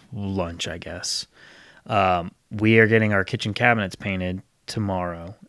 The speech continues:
And so the painters came last week, took the drawers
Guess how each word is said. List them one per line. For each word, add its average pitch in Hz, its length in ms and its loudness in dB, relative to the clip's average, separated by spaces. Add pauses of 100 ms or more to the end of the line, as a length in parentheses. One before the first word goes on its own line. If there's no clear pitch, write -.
(180)
And 92 240 -6
so 90 920 0
the 90 160 -8
painters 117 460 0
came 107 320 0
last 101 340 0
week, 101 260 -2
took - 220 -10
the 107 80 -2
drawers 107 880 2